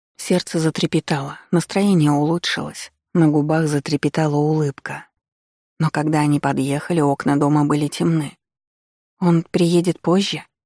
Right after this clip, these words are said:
встревоженно спросила Лейсан, наблюдая, как неторопливо Эмир глушит двигатель, выходит из автомобиля и обходит машину, чтобы открыть ей дверь. На её вопрос он не ответил.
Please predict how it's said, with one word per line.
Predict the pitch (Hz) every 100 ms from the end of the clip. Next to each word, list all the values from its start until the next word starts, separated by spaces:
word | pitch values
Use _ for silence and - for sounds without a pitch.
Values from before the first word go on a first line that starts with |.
| _ _ _ _
встревоженно | - - 160 180 190 170 156
спросила | - 151 - - 151
Лейсан, | 147 156 - 180 143 143
наблюдая, | 143 151 156 165 156
как | - 151
неторопливо | 156 151 151 147 - 208 170 151
Эмир | 156 170
глушит | 151 156 175 - 131
двигатель, | 135 151 160 151 - 165 - _ _ -
выходит | 151 139 170 170 -
из | 143
автомобиля | 143 - 139 135 139 170 160 - _ _ _ -
и | 156
обходит | 147 - - 170 151
машину, | 147 147 - 175 175
чтобы | - 156 147
открыть | 143 - 151 156
ей | 147
дверь. | 151 143 135 - _ _ _ _ _ _ _ -
На |
её | 170 180 190 190
вопрос | 185 - 185 -
он | 165 160
не | 160
ответил. | 156 147 131 - -